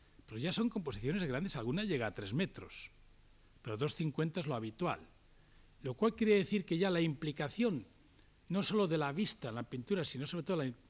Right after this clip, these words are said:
la interpretación del cuerpo y del movimiento, qué duda cabe que es fundamental. Trazar todo esto ya significa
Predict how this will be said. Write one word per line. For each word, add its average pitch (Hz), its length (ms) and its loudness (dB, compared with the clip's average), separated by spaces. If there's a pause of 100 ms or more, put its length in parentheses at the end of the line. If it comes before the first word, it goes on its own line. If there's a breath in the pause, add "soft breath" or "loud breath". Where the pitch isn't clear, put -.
la 139 100 -8
interpretación 123 640 -4
del 143 220 0
cuerpo 151 520 2
y 104 40 -8
del 110 160 -4
movimiento, 123 680 -2 (380 loud breath)
qué 156 100 -2
duda 180 300 2
cabe 143 240 -2
que - 80 -4
es 143 100 -2
fundamental. 131 760 -4
Trazar 127 340 -6
todo 143 200 -2
esto 151 200 -4
ya 147 100 -2
significa 147 580 -4